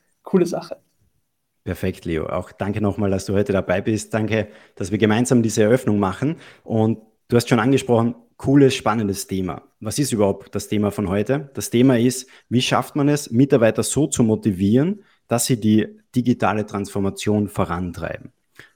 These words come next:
Speaker 2: Und bevor wir gleich jetzt über das Thema sprechen und da über konkrete Herangehensweisen sprechen, Andreas,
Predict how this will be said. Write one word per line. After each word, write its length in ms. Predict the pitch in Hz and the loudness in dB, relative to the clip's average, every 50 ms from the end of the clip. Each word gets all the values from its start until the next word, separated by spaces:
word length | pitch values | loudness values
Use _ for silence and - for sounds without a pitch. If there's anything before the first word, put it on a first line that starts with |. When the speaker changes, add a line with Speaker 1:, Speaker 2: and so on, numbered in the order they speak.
| _ _ | _ _
Speaker 2:
Und 100 | 117 104 | 0 2
bevor 240 | 113 113 - 135 135 | 2 4 6 6 6
wir 80 | 143 | 6
gleich 440 | 139 131 104 117 139 143 - - - - | 6 4 4 2 2 0 -2 -8 -10 -6
jetzt 240 | 110 117 107 - 120 | -4 -4 -2 -2 0
über 140 | 107 113 | 2 2
das 200 | 101 101 98 - | 2 2 0 0
Thema 240 | - - 135 151 156 | 0 2 4 4 4
sprechen 400 | 143 - - 127 120 113 - 127 | 2 0 0 0 -2 0 0 0
und 220 | 113 110 104 107 110 | 0 0 0 0 2
da 420 | 104 104 104 104 104 104 - - _ | 2 2 2 2 0 -2 -4 -6 _
über 240 | - 131 107 104 98 | -10 -4 -4 -4 -4
konkrete 440 | - - 104 - - 117 107 117 104 | -4 -4 -6 -4 -4 -4 -2 -2 -2
Herangehensweisen 1120 | 90 101 101 90 95 113 147 147 131 107 101 85 92 87 92 92 90 - - 95 92 - _ _ _ _ | -2 -2 -4 -4 -2 0 0 2 2 2 0 0 -2 -2 -2 -2 -2 -4 -6 -10 -10 -10 _ _ _ _
sprechen, 680 | - - - - - 95 95 - - - 147 180 - - _ _ _ _ _ _ _ _ _ _ _ _ _ _ _ _ _ _ _ _ _ _ _ _ _ _ _ _ _ _ _ | -14 -14 -10 -6 -4 -4 -4 -4 -2 -2 -2 -2 -4 -8 _ _ _ _ _ _ _ _ _ _ _ _ _ _ _ _ _ _ _ _ _ _ _ _ _ _ _ _ _ _ _
Andreas, 760 | - 113 107 107 107 117 135 160 170 - - - - - _ | -2 0 2 2 4 6 6 6 4 2 -2 -8 -14 -18 _